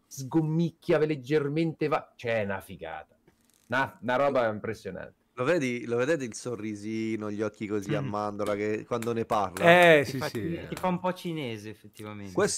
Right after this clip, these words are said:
Speaker 3: Sì.
Speaker 2: qui
Speaker 4: Ah,
Speaker 2: è il,
Speaker 4: guardalo
Speaker 2: questo
Speaker 4: lì,
Speaker 2: è,
Speaker 4: guardalo lì. <laughs>
Speaker 2: questo qui è il classico,
Speaker 1: Divertimento.
Speaker 2: eh...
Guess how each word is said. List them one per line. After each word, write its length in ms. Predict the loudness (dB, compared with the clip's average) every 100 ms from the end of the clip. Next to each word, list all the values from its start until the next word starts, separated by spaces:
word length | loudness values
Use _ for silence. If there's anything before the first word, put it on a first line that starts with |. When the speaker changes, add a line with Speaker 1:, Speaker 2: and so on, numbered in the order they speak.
| 8
Speaker 3:
Sì. 0 |
Speaker 2:
qui 80 | 12
Speaker 4:
Ah, 680 | 12 12 12 12 12 12 12
Speaker 2:
è 40 |
il, 60 | 12
Speaker 4:
guardalo 280 | 12 12 12
Speaker 2:
questo 140 | 12 12
Speaker 4:
lì, 60 |
Speaker 2:
è, 40 | 10
Speaker 4:
guardalo 480 | 10 8 8 6 8
lì. 260 | 6 4
<laughs> 1000 | 0 -2 -2 -2 -4 2 0 2 2 4 4
Speaker 2:
questo 320 | 2 0 -2
qui 360 | 2 4 4
è 200 | 4 4
il 500 | 4 2 0 0 -2 -2
classico, 1400 | 0 0 -2 -8 -4 -2 -2 -4 -4 -4 -4 -4 -4 -4 -2
Speaker 1:
Divertimento. 800 | 2 2 2 0 2 0
Speaker 2:
eh... 40 | -2